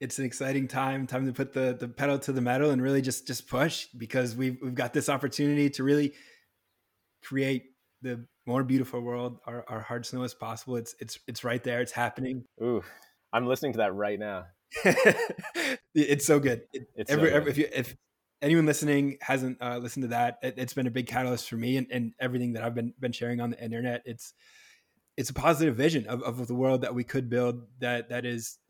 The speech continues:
Speaker 1: is already existing. We've just gotta put in the work to kinda make it, make it real. And, and that's, that's where we're going. We're not, you know, heading to any of this, these dystopian disasters that some will, you know, uh, share on the internet. We're, we're going in a different direction to the, to the more beautiful world,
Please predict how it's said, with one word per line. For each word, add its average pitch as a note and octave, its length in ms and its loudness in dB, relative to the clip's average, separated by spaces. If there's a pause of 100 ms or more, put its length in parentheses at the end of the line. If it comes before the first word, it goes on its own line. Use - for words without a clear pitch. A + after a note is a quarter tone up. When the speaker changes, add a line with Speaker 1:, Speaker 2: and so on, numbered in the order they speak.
Speaker 1:
is B2 180 -4
already B2 420 2
existing. A#2+ 440 -4
We've A2+ 80 -4
just A2+ 120 -12
gotta A#2+ 200 -4
put B2 160 -6
in A#2+ 80 0
the A#2 80 -2
work A#2 200 -2
to A2+ 80 -12
kinda A#2 180 -8
make A#2 220 -6
it, A#2 120 -8 (100)
make B2+ 160 -4
it A2 80 -8
real. B2+ 240 2 (100)
And, B2 320 -4
and B2+ 140 -4
that's, A#2+ 400 -2 (320)
that's C3+ 160 -6
where D3+ 140 4
we're C#3 80 6
going. B2+ 280 2
We're B2 80 -4
not, B2+ 260 -2 (160)
you C3+ 80 -4
know, B2 120 -2
heading C3 260 -2
to C3 120 -6
any B2+ 160 0
of B2 80 -2
this, B2 180 -6 (240)
these B2+ 180 -4
dystopian B2 760 -2
disasters A2+ 640 -2
that A#2 260 -4
some A#2+ 300 -4
will, A#2 400 -2 (280)
you A#2 120 -6
know, A2+ 280 -4 (440)
uh, A2+ 280 -6
share C#3 480 0
on C3+ 100 0
the A#2+ 80 0
internet. C3 360 2 (220)
We're, B2+ 200 -2
we're B2 80 -2
going C#3 200 2
in C3 40 2
a C3 40 2
different C3 200 0
direction B2+ 320 2
to B2 120 -8
the, A#2 180 -2
to - 120 -18
the B2+ 60 -6
more B2 140 -2
beautiful B2+ 320 -2
world, A#2+ 220 -2